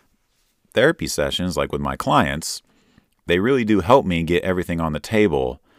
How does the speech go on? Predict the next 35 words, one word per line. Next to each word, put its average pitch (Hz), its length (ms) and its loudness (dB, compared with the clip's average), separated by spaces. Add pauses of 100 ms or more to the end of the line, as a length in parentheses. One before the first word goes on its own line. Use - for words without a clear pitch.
(300)
and, 71 160 -6
like, 67 180 -6
make 82 160 -2
sure 85 320 2
that 67 120 -2
I'm 65 120 -4
not 69 200 -6
crazy 67 680 -4 (180)
about, 67 400 -4 (420)
you 65 140 -10
know, 62 300 -10 (260)
"I 73 60 -4
wanna 71 180 -4
pursue 65 460 -8
this," - 420 -6 (640)
or, 64 380 -6
"I - 20 -6
wanna 73 240 -6
do 67 160 -8
this. - 520 -10 (520)
I'm 76 140 -8
feeling 78 320 -4
like 67 220 -8
this. 64 240 -2
Have 64 120 -8
you 71 80 -4
ever 87 160 -2
felt 104 240 0
like 104 220 -2
this? 110 380 0
How 78 140 -4
do 76 60 -4
you 73 100 -4
handle 67 340 -6
this?" - 560 -8